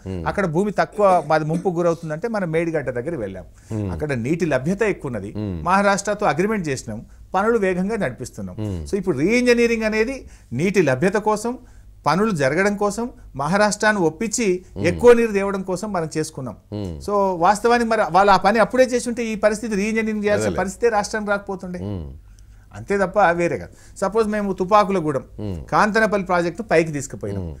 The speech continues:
Speaker 2: తుపాకులగూడెం దగ్గరికి ఎందుకు తీసుకుపోయినాము? పన్నెండు వేల ఎకరాల గిరిజనుల భూమి మునగకుండా,
Speaker 1: మ్మ్.
Speaker 2: పద్దెనిమిది గిరిజన గ్రామాలు మునగకుండా పైకి తీసుకుపోయినాం.
Speaker 1: మ్మ్.
Speaker 2: అంతకుముందు ఏమన్నారు?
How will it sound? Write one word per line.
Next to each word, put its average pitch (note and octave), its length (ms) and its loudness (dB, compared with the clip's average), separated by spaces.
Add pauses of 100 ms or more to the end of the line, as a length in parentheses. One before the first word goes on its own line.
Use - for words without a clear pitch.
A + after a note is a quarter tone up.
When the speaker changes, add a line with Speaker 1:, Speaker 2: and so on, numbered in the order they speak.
(120)
Speaker 2:
తుపాకులగూడెం C#3 600 0
దగ్గరికి G2 340 -8
ఎందుకు A3 180 0
తీసుకుపోయినాము? G3 640 -4 (380)
పన్నెండు A3 380 2
వేల G#3 240 4
ఎకరాల F3+ 360 2
గిరిజనుల E3+ 460 0
భూమి E3 300 -2
మునగకుండా, B2+ 600 -4
Speaker 1:
మ్మ్. F#2+ 240 -6 (220)
Speaker 2:
పద్దెనిమిది F3 480 2
గిరిజన G3 380 0
గ్రామాలు F3 420 2
మునగకుండా D#3+ 440 -2
పైకి C#3+ 280 -4
తీసుకుపోయినాం. G#2 520 -8
Speaker 1:
మ్మ్. C#2+ 100 -12 (320)
Speaker 2:
అంతకుముందు G3+ 420 2
ఏమన్నారు? A3 520 2